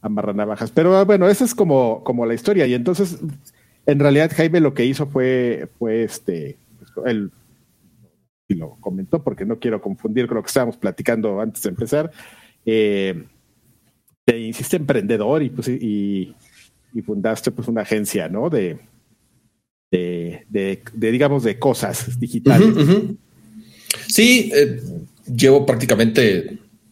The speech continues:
Speaker 2: pues sí, después de, de empezar a escribir, yo todavía estaba en la, en la prepa, cuando empecé a escribir en, en, en Atomics, entré a la universidad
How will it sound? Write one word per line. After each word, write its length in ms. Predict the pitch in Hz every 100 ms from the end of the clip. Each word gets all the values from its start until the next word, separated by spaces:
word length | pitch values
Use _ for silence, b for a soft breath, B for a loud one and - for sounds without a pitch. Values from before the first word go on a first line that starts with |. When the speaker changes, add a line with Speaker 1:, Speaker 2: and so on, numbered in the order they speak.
| _
Speaker 2:
pues 120 | -
sí, 440 | - - - 139 135
después 460 | 107 - 123 120
de, 220 | 131 123
de 100 | 92
empezar 400 | 101 92 101 110
a 40 | 117
escribir, 520 | 120 104 101 117 143
yo 140 | 220
todavía 220 | 107 107 101
estaba 260 | - 101
en 120 | 101
la, 340 | 92 85 80 -
en 100 | 98
la 120 | 90
prepa, 360 | - 147 - 101
cuando 180 | 104 95
empecé 240 | 95 -
a 20 | 113
escribir 340 | 123 110 110
en, 240 | 107 95 98
en, 200 | 98 92
en 140 | 95
Atomics, 720 | 92 - 107 117 143 - - b b b b -
entré 220 | 92 101
a 20 |
la 60 | 101
universidad 560 | 101 95 101 107 156